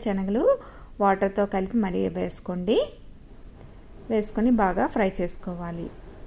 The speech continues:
ఇప్పుడు మరి కొంచెం సాల్ట్ వేసుకోవాలండి. మనం already శనగల్లో వేసాం కాబట్టి, ఆ,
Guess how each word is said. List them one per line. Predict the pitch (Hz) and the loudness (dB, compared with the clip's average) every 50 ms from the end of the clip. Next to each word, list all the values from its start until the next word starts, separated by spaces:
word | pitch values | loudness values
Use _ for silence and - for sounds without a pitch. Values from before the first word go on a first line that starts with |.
| - - - - - - - - - - - - - - - - - - - - - - - - - - | -14 -14 -16 -16 -18 -18 -16 -16 -16 -16 -16 -18 -18 -18 -18 -18 -18 -18 -20 -20 -18 -18 -16 -14 -8 -6
ఇప్పుడు | 233 226 - 214 208 247 | -4 -4 0 0 2 4
మరి | 262 247 214 202 | 4 4 4 4
కొంచెం | 202 226 220 220 214 - 262 294 | 4 4 4 4 4 4 2 0
సాల్ట్ | 285 - 226 190 190 190 - 185 | 0 2 2 2 2 2 0 0
వేసుకోవాలండి. | 190 190 190 - - - 190 180 180 180 175 175 180 190 226 311 | -2 -2 -2 -4 -6 -6 -6 -4 -4 -4 -4 -4 -2 0 0 2
మనం | 359 311 240 240 | 4 4 4 4
already | 233 240 208 202 202 208 202 208 247 247 | 4 4 4 4 4 4 4 4 2 2
శనగల్లో | - 240 202 202 202 202 214 220 220 | 2 2 2 4 4 4 4 4 4
వేసాం | 208 202 190 190 - 196 190 190 185 | 4 2 0 0 0 -2 -2 -2 -2
కాబట్టి, | - 185 180 170 180 190 190 - 392 370 254 254 277 320 - - - - - - - - - - - 202 | -4 -4 -6 -4 -6 -6 0 4 4 6 6 4 2 0 -2 -8 -18 -18 -16 -16 -16 -16 -12 -6 -2 0
ఆ, | 208 208 202 202 208 | 2 4 4 4 2